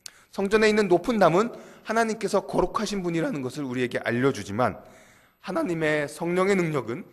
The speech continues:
그 성전 안에만 머무르지 않고 성전의 높은 담을 지나 스며서 세상까지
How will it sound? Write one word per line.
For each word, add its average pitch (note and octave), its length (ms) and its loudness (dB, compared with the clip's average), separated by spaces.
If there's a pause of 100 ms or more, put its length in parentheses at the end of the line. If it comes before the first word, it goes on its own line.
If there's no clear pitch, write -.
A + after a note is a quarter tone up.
(260)
그 C#3+ 220 -6
성전 G#3 440 -2
안에만 E3 260 2
머무르지 C#3 400 -4
않고 A2 520 -10 (180)
성전의 D3+ 420 -4
높은 C3+ 400 -4
담을 E3 320 0
지나 C#3 360 -2 (240)
스며서 D#3 640 -2 (140)
세상까지 B2 680 -6